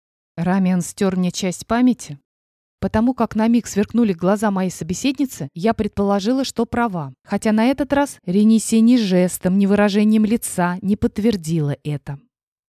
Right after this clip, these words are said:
«Спроси лучше что-нибудь другое», сказала она после паузы. «Ладно. Что говорил твой специалист о магии света?»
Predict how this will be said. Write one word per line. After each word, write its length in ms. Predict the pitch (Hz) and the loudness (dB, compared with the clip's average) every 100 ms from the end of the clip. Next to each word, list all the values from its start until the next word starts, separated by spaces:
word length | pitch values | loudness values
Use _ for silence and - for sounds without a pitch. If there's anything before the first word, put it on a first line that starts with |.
| _ _ _ _ _ _ _ _ | _ _ _ _ _ _ _ _
«Спроси 380 | - 208 208 311 | -6 -4 0 2
лучше 280 | 277 - 202 | 2 -2 -4
что-нибудь 380 | 220 208 196 | 0 0 0
другое», 560 | 185 240 175 127 113 127 _ _ _ | -2 -2 -2 -8 -8 -14 _ _ _
сказала 500 | - 175 165 151 - | -6 -2 0 0 -2
она 240 | 160 170 226 | -2 -2 -4
после 360 | 175 - 185 | -4 -4 -4
паузы. 500 | - 170 131 123 127 - _ _ _ _ | -2 -2 -2 -6 -10 -16 _ _ _ _
«Ладно. 440 | 175 196 247 240 233 _ _ _ _ | -4 -2 -2 -4 -6 _ _ _ _
Что 220 | - 269 | -4 -2
говорил 300 | 220 226 220 | 2 2 2
твой 180 | - 214 | 0 -4
специалист 500 | - - 220 262 208 | -4 -2 -2 0 0
о 60 | |
магии 280 | 190 202 185 | 0 0 -2
света?» 460 | 196 - 160 - | -4 -4 -6 -6